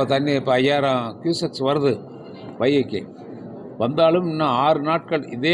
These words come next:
அளவு வந்தால் ஒருவேளை அணை முழு கொள்ளளவை எட்டக்கூடிய வாய்ப்பு இருக்கிறது. ஆகவே குடிநீருக்காக, குடிநீர் தேவைக்காக அறுபத்தி ஒன்பது கன அடி தண்ணீர் மட்டும்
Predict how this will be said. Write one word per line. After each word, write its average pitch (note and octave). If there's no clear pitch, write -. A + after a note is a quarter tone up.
அளவு D#3
வந்தால் C3
ஒருவேளை D3
அணை C#3+
முழு D3+
கொள்ளளவை C3+
எட்டக்கூடிய A#2
வாய்ப்பு A#2
இருக்கிறது. F#2+
ஆகவே B2+
குடிநீருக்காக, D3+
குடிநீர் C#3
தேவைக்காக B2+
அறுபத்தி C#3+
ஒன்பது A#2+
கன B2+
அடி B2+
தண்ணீர் A#2
மட்டும் C#3